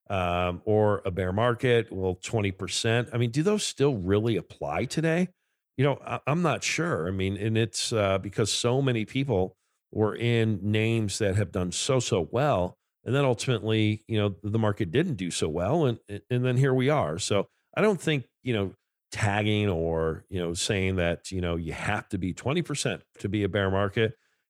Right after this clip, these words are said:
you know, I, I don't know if that's relevant anymore today. I mean, the reality is, you know, people are losing money and, and people are losing a lot of money. And even worse, those that are losing money, uh, 'cause, you know, our clients in the growth funds are down as well.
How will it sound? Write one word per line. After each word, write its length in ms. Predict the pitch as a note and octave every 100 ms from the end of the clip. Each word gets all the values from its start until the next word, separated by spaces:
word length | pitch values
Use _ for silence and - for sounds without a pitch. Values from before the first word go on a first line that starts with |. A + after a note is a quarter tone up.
| -
you 60 |
know, 160 | D#3 G3+
I, 120 | -
I 40 |
don't 140 | F3+ F3+
know 100 | E3
if 80 | D3+
that's 220 | C#3 -
relevant 460 | G#2 C#3+ D#3 E2+ G#2+
anymore 320 | F#2+ F2+ F2+
today. 460 | - D#2 A#2+ A2+ F2+
I 40 |
mean, 120 | F#2+
the 80 | F#2+
reality 440 | G#2+ A#2+ C#3 G#2
is, 260 | A2+ C3 - -
you 80 | A2+
know, 60 |
people 320 | G#2+ A#2+ A2+ B2+
are 80 |
losing 340 | B2+ C3+ B2+ C3
money 280 | C#3 E3+ E2
and, 140 | F2+ -
and 160 | G2+
people 260 | F#2+ G2+ A2+
are 100 | A2
losing 300 | A#2 A2+ B2+
a 60 |
lot 220 | A#2+ C3+ F3
of 100 | A#2
money. 320 | E2 D#2 - _ _ _ -
And 100 | A#2+
even 280 | C#3+ B2+ A2
worse, 360 | F#3 D#3 D3
those 280 | - B2 B2+
that 80 | B2
are 60 | A#2
losing 340 | A#2+ A2 G#2
money, 440 | A2+ F3 B2 G#2+ - _ _ _ -
uh, 180 | A2
'cause, 400 | G2+ C3+ A#2 - -
you 80 | A#2
know, 120 | G2+
our 160 | G#2+
clients 400 | E3+ F#3 C3 G2
in 120 | A2+ G2+
the 60 |
growth 280 | F#2 F2+ F#2+
funds 260 | G2+ G#2 B2
are 60 |
down 260 | A2+ A#2+ D3
as 140 | C3+
well. 420 | A#2 E3+ A2 D#3+